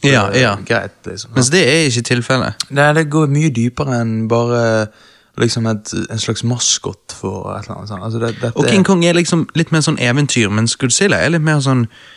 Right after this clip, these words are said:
Speaker 1: altså, det er jo obviously fantasy, men, men, men det er mer seriøst og dystert.
Speaker 2: Ja, eh, det er det. Eh, definitivt.
Speaker 1: Hvor Godzilla, nei, hvor King Kong er på en måte,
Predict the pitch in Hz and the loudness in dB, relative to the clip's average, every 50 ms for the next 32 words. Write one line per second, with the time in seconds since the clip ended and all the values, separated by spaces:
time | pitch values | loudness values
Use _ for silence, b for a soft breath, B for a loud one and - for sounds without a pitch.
0 | B B B B B - 131 - 160 151 143 - 135 147 135 131 123 107 - - | B B B B B -4 -2 0 2 2 2 4 2 2 4 4 2 2 0 0
1 | 117 110 107 104 101 - - - - 143 135 123 - 120 - - - 107 101 101 | 0 0 0 0 -2 -6 -8 -2 0 0 0 2 0 0 0 2 2 2 2 2
2 | 110 117 - - 127 127 127 120 120 - - - _ - - 123 127 135 151 165 | 0 0 0 0 0 2 4 2 2 0 -4 -12 _ -4 -2 0 2 4 2 2
3 | 156 - - - - - 135 123 131 139 147 147 139 - 120 113 127 139 - - | 2 0 0 0 0 0 0 0 2 2 2 0 0 -2 -2 -2 0 -2 -2 -2
4 | - - - _ - B B B B B _ - 135 131 110 98 - - _ _ | -4 -10 -10 _ -20 B B B B B _ 2 4 4 2 0 -4 -12 _ _
5 | - - - - - - 98 113 113 110 110 107 107 - - - - 107 131 135 | -14 -4 -2 0 0 2 0 0 0 0 -2 -4 -4 -6 -10 -10 -4 -2 0 2
6 | 123 110 - 110 110 - _ _ - - _ _ _ - 113 113 110 110 117 - | 2 0 0 -2 -6 -8 _ _ -20 -20 _ _ _ -10 -8 -8 -4 -6 -6 -4
7 | - 127 120 113 - 110 104 - B B B - 156 139 131 135 123 120 - 151 | -4 -4 -4 -2 -2 -4 -4 -4 B B B 2 2 4 4 2 2 2 2 2
8 | 139 127 110 107 101 85 117 120 120 123 117 - 143 139 123 117 120 113 - - | 2 4 4 4 4 4 4 4 2 2 2 0 0 0 2 2 0 0 0 0
9 | 139 123 147 131 117 107 107 - - 120 120 113 - 123 117 113 | 2 2 2 2 2 2 0 2 2 0 0 2 2 2 2 0